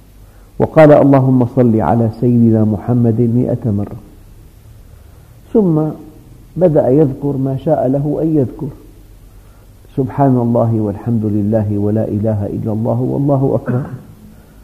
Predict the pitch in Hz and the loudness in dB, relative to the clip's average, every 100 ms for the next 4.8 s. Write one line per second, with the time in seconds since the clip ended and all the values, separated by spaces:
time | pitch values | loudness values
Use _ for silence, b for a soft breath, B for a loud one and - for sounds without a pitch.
0 | b - 175 180 143 123 110 110 117 123 | b -6 -2 2 2 4 2 2 -2 -6
1 | - - - - - - 156 143 135 123 | -10 -20 -20 -20 -2 4 4 4 -2 -2
2 | - 143 131 104 104 110 110 - b b | 2 2 2 0 -2 -6 -12 -16 b b
3 | b - - 131 - 160 143 151 139 120 | b -8 -2 -2 0 0 0 2 2 2
4 | - 110 143 135 120 101 92 | -4 -2 0 0 0 -2 -6